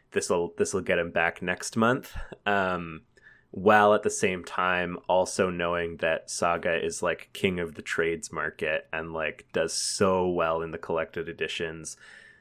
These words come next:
And, like, that the way that he, that they, or the way that they put it out is always, like, six issues, and then they take a couple months off, and then six issues, and take a couple months off, and everything subdivides, like, perfectly down into,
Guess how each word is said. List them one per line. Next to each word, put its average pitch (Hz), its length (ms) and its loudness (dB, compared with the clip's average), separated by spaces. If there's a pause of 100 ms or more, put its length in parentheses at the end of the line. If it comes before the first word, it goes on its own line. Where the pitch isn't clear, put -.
(200)
And, 104 420 6
like, 90 340 2
that 80 280 4 (120)
the 98 120 2
way 95 320 4
that 87 160 0
he, 87 300 -4
that - 240 -2
they, 87 160 2
or 87 120 0
the 90 120 -2
way 95 140 2
that - 260 -2 (100)
they 90 140 2
put 90 220 0
it 82 120 0
out 85 400 4
is 87 160 -4
always, 92 560 2
like, 82 240 -2
six - 340 0
issues, 90 600 -2 (100)
and 92 160 -2
then 87 120 -4
they 85 100 -2
take - 220 -6
a - 40 -20
couple 90 280 -2
months 82 340 -4
off, 78 400 2
and 90 100 -4
then 78 140 -6
six - 320 -4
issues, 82 440 -4
and - 140 -10
take 87 160 -6
a 85 60 -6
couple 87 300 -4
months 85 340 -4
off, 78 340 0 (440)
and - 220 -2
everything 101 600 6
subdivides, 82 800 2
like, 85 220 0
perfectly 95 560 2
down 80 300 0
into, 82 200 -6